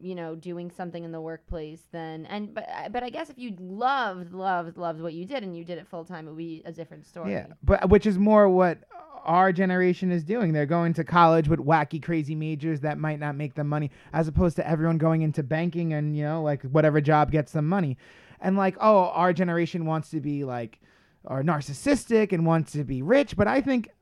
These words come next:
Speaker 2: a lot of our generation, if they all were starving actors but were just acting, like, they would be content. Like, money doesn't seem to be a big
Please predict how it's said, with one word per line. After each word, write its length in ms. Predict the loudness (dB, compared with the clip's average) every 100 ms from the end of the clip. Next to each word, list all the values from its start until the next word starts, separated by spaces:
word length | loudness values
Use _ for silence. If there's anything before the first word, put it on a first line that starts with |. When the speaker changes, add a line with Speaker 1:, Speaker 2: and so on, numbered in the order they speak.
| _ 0
Speaker 2:
a 80 |
lot 180 | 4 4
of 160 | 4 2
our 200 | 2 2
generation, 580 | 2 2 4 2 4 0
if 120 | 2
they 120 | 4
all 300 | 6 8 8
were 100 | 8
starving 380 | 8 6 6 4
actors 340 | 2 2 2
but 140 | 2 2
were 100 | 2
just 200 | 0 -2
acting, 340 | -2 -2 -2 -4
like, 180 | -4
they 120 | -2 -2
would 160 | -2
be 120 | -4
content. 460 | -6 -6 -4 -4 -6 -8
Like, 280 | -8 -6
money 500 | -2 2 4 4 4
doesn't 380 | 8 8 8 4
seem 260 | 2 2 2
to 120 | 0
be 160 | 2 0
a 60 |
big 260 | 2 -2